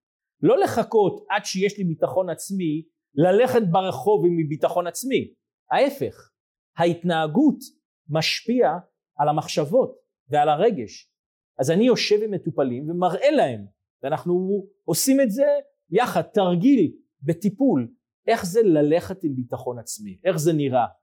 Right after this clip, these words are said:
איך אתה עומד, איך אתה יושב. להתנהג, ההתנהגות משפיע על המחשבות שלנו.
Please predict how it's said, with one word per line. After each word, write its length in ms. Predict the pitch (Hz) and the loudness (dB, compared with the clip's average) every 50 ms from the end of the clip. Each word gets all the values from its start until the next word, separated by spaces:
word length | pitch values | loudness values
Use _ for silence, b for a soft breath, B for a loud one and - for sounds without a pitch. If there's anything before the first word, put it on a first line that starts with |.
| _ _ _ | _ _ _
איך 100 | - 185 | -6 -4
אתה 140 | 180 - 156 | -2 0 2
עומד, 400 | 139 135 135 139 143 143 131 127 143 | 2 2 0 0 0 0 0 -2 -2
איך 120 | 147 160 | -6 -6
אתה 120 | 156 151 147 | -6 -6 -6
יושב. 480 | 139 131 123 - - - 135 123 117 107 101 - _ _ _ _ _ _ _ | -6 -6 -8 -8 -6 -4 -4 -4 -4 -6 -10 -16 _ _ _ _ _ _ _
להתנהג, 800 | 147 160 185 190 180 185 185 190 190 185 190 220 254 277 240 233 | 0 2 4 2 2 0 0 0 2 2 4 4 2 2 2 2
ההתנהגות 760 | 202 196 185 - 190 190 180 175 175 170 175 285 285 262 247 - - _ _ _ _ _ _ _ _ _ - | 2 2 2 0 -2 -4 -2 -2 -2 0 2 4 4 4 2 0 -6 _ _ _ _ _ _ _ _ _ -6
משפיע 600 | 147 160 170 - - - - - 254 254 220 196 202 196 - _ _ _ | -2 -2 0 0 -2 -4 -2 -2 0 2 2 0 0 -4 -8 _ _ _
על 100 | - 156 | 0 0
המחשבות 500 | 165 170 175 165 - - 175 156 196 196 - | 0 0 0 -2 -2 -2 0 0 0 -2 0
שלנו. 380 | - 143 117 104 98 92 85 | -2 -2 -2 -2 -4 -8 -14